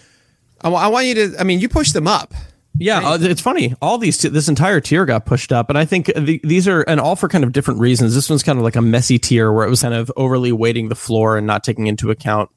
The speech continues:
Speaker 2: Cleveland and the skill set that he does ha-, does has. I do still worry about him against left-handed hitters. I saw that again today in his start against Milwaukee,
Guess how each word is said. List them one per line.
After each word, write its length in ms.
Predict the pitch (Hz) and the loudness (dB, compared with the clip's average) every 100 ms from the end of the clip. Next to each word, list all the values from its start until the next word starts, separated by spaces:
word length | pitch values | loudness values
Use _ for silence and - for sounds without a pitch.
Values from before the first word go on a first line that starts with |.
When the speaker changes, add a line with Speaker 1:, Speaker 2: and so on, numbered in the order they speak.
| _ - | _ -4
Speaker 2:
Cleveland 520 | 127 110 107 110 104 | 0 0 2 0 2
and 100 | 104 | 0
the 60 | |
skill 240 | 110 - 107 | 0 0 0
set 180 | 120 - | 0 -2
that 100 | 107 | -4
he 60 | |
does 300 | 107 110 110 | -2 -2 -2
ha-, 140 | 120 110 | -2 -4
does 220 | - 110 | -2 -2
has. 240 | 123 117 110 | 0 -2 -4
I 180 | 110 107 - | -8 -12 -2
do 180 | 120 127 | 2 2
still 300 | - 135 123 | 2 0 0
worry 240 | 123 117 | 0 0
about 200 | 113 110 | 0 0
him 120 | 117 | 0
against 300 | 110 107 - | 0 -2 -4
left-handed 400 | 110 - 117 107 | -4 -2 -2 -2
hitters. 340 | - 107 104 - | 0 0 0 0
I 100 | - | -2
saw 280 | - 110 113 | 0 0 0
that 160 | 107 | 0
again 220 | 107 107 | 0 -2
today 280 | 107 107 104 | -2 -2 0
in 100 | 104 | 0
his 120 | 104 | 0
start 240 | - 110 104 | 0 -2 -2
against 260 | 107 101 | -2 -4
Milwaukee, 560 | 113 107 110 113 120 120 | -2 -2 -2 -2 0 -2